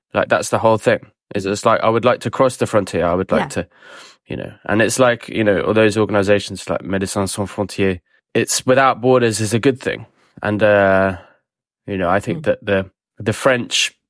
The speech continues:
Speaker 1: frontière rather than English borders or borderlands represents, you know, does a,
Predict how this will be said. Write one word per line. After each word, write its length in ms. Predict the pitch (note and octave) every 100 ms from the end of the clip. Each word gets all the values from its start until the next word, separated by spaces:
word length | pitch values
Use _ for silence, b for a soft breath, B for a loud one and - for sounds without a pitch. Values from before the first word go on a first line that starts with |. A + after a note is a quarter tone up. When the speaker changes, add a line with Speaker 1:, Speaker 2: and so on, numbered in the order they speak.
| -
Speaker 1:
frontière 680 | - A#2 A2 A#2+ G#2+ G2 G2 -
rather 280 | G#2+ F#2+ F#2+
than 220 | F#2 F2+
English 420 | F2+ F#2+ F2+ - -
borders 420 | G2+ G2 F2 E2
or 80 | F2
borderlands 680 | E2 F#2 - - - G#2+ - B B B B
represents, 600 | G#2 - G#2 F#2 F2 - -
you 100 | F#2
know, 120 | D#2+
does 240 | D#2 F2 F#2+
a, 200 | F2